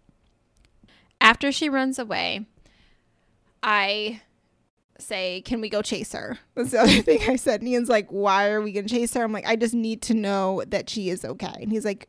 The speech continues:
"We're not gonna catch her. That's dumb." We need to figure out what's going on in our lives right now. And I'm like, "Okay, yeah, yes." So back to reality. I, like, <laughs> go outside of the car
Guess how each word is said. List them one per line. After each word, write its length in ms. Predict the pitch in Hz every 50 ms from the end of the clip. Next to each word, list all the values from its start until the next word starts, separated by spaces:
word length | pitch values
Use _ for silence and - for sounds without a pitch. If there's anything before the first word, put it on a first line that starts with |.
| _
"We're 100 | - 214
not 180 | 208 196 202 202
gonna 120 | 220 214
catch 220 | 208 233 202 196 -
her. 340 | 214 196 190 190 190 180 - -
That's 340 | 196 180 180 196 - -
dumb." 480 | - 196 190 190 196 190 185 190 202 220 - _ - _ _ _ _ _ _ _ _ -
We 100 | 202 226
need 100 | 226 214
to 60 | 202
figure 200 | - 226 208 202
out 120 | 208 190 151
what's 160 | 202 214 -
going 180 | - 208 196
on 120 | 196 190 190
in 40 | 196
our 140 | 196 196
lives 260 | 196 202 196 196 208 233
right 120 | 220 180
now. 140 | 208 208 196
And 80 | 202 202
I'm 60 | 196
like, 140 | 185 170 -
"Okay, 260 | 202 214 185 147 175
yeah, 140 | 175 147 107
yes." 340 | 101 101 - 196 - - - - - - - _
So 380 | - - 262 240 214 185 151 - - _ _ _ -
back 220 | 226 214 220 -
to 140 | - - 277
reality. 720 | 262 269 277 277 262 254 254 247 233 247 240 240 233 254 - - - - _ _
I, 160 | - 233 226
like, 320 | 233 220 226 240 240 226 - _ _
<laughs> 360 | 262 220 - - - 254 208
go 200 | 220 190 240 269
outside 440 | 294 285 - - - 254 247 233 233
of 60 | 247
the 100 | 269 277
car 600 | 277 - - 196 185 - - - - - 226 226